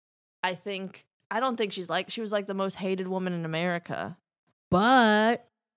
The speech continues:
Speaker 2: likable enough to, uh,
Speaker 1: Win?
Speaker 2: have the result, yeah, that, that was
Speaker 1: I
Speaker 2: hoped for,
Speaker 1: think
Speaker 2: which, uh, s-, well, I won't spoil it right away.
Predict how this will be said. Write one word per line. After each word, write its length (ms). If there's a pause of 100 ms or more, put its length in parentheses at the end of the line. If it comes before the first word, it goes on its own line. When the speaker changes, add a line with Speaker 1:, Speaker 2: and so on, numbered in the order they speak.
(840)
Speaker 2:
likable 520
enough 500
to, 680 (200)
uh, 680 (1200)
Speaker 1:
Win? 340
Speaker 2:
have 200
the 80
result, 440
yeah, 240
that, 260
that 240
was 200
Speaker 1:
I 20
Speaker 2:
hoped 140
for, 60
Speaker 1:
think 120
Speaker 2:
which, 180
uh, 40 (140)
s-, 120 (260)
well, 180
I 140
won't 180
spoil 280
it 160 (380)
right 220
away. 340